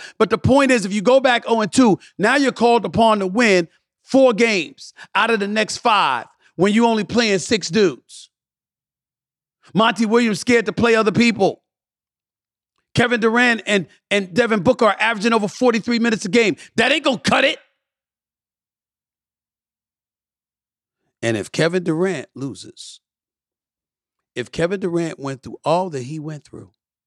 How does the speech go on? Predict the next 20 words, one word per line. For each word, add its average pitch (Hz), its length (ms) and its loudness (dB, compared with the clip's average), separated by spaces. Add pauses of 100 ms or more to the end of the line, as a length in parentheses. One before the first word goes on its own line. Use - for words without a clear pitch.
(1500)
to 170 100 -6
depart 151 440 -2
from 160 220 -10
Brooklyn 123 340 -16 (1400)
and 123 260 -6
end 160 240 0
up 170 160 -2
in 151 80 -6
Phoenix, - 640 -12 (960)
and 120 280 -6
Kevin 170 420 -4
Durant 147 500 -6 (1120)
ends 160 340 -2
up 180 220 -2
going 156 300 -2
home 123 420 -8 (840)
in 127 180 -2
the 117 180 -2
first 180 500 -2
round 117 480 -6